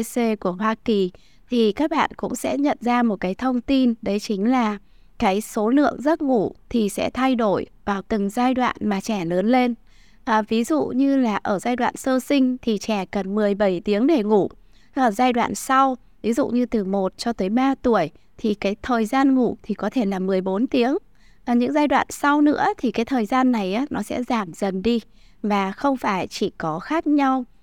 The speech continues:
về thời gian ngủ thì các bạn cũng sẽ thấy là cái việc ngủ á, nó cũng sẽ khác nhau giữa người lớn và trẻ em.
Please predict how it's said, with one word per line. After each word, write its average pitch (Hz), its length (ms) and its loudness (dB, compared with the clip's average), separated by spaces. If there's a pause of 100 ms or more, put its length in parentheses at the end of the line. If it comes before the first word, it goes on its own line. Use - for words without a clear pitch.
(140)
về 196 560 0
thời 214 240 -2
gian 269 300 2
ngủ 233 260 2 (280)
thì 190 360 -2
các 277 200 -4
bạn - 220 -4
cũng 240 200 -6
sẽ 262 200 -4
thấy 202 340 0
là 214 340 0 (300)
cái 233 280 0
việc 269 340 2
ngủ 202 340 2
á, 294 120 4 (140)
nó 220 160 0
cũng - 220 -8
sẽ - 160 -4
khác 349 280 -2
nhau 262 360 0
giữa - 160 -4
người 285 200 2
lớn 220 360 0
và 277 140 2
trẻ 214 220 -4
em. 262 300 0